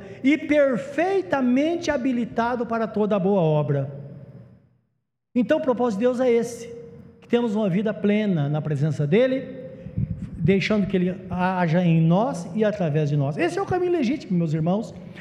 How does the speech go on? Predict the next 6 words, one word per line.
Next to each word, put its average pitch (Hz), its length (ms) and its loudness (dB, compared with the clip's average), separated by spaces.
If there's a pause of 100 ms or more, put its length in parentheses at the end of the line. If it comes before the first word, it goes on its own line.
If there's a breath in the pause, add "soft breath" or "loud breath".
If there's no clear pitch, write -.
(180 loud breath)
para 254 120 2
que 254 120 -8
sejamos, 208 580 0 (180)
de 208 120 2
fato, 180 420 0 (640 loud breath)
abençoados 165 1300 2